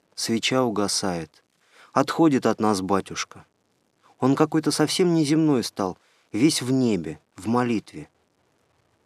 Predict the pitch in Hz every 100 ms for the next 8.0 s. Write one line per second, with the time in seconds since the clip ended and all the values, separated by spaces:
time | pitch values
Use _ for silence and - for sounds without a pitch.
0 | _ - 120 - 151 160 123 90 80 _
1 | _ _ _ 123 151 170 170 175 143 127
2 | 113 - 120 120 110 - 120 131 135 -
3 | _ _ 110 135 143 123 131 127 131 123
4 | 127 117 113 120 127 127 113 - - 139
5 | 107 147 135 107 - 104 101 101 85 _
6 | _ _ - 131 131 143 117 95 107 98
7 | 92 - 101 101 95 90 87 82 78